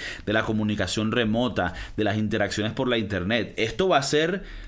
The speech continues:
lo que va a crear trabajo, ya lo crea, pero va a ser, yo creo que lo que va a crear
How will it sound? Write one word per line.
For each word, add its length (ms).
lo 140
que 120
va 120
a 40
crear 420
trabajo, 460
ya 140
lo 160
crea, 340
pero 180
va 80
a 40
ser, 380
yo 140
creo 220
que 400
lo 160
que 100
va 80
a 40
crear 400